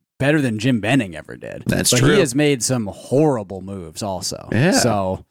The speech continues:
Speaker 1: <laughs>
Speaker 2: I guess
Speaker 1: oh,
Speaker 2: Tarasenko
Speaker 1: boy.
Speaker 2: looks okay.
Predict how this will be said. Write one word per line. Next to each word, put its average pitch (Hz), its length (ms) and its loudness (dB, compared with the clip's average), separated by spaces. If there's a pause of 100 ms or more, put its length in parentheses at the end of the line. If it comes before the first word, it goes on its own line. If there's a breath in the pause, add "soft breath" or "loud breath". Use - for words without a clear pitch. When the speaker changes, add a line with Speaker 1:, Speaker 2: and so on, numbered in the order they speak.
(140)
Speaker 1:
<laughs> - 180 -12 (1700 loud breath)
Speaker 2:
I 135 100 2
guess 233 140 2
Speaker 1:
oh, 208 120 0
Speaker 2:
Tarasenko 147 400 2
Speaker 1:
boy. 151 120 2
Speaker 2:
looks 113 260 0
okay. 120 680 0